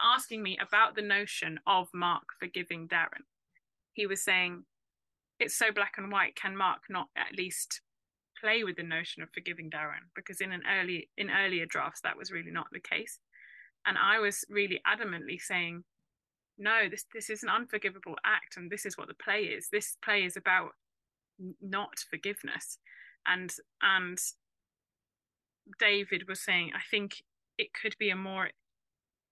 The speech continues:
interesting grappling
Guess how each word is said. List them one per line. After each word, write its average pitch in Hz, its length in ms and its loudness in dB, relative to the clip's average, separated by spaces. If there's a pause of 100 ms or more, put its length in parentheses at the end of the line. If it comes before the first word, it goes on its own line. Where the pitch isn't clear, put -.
(120)
interesting 196 880 -4 (2000)
grappling 196 640 4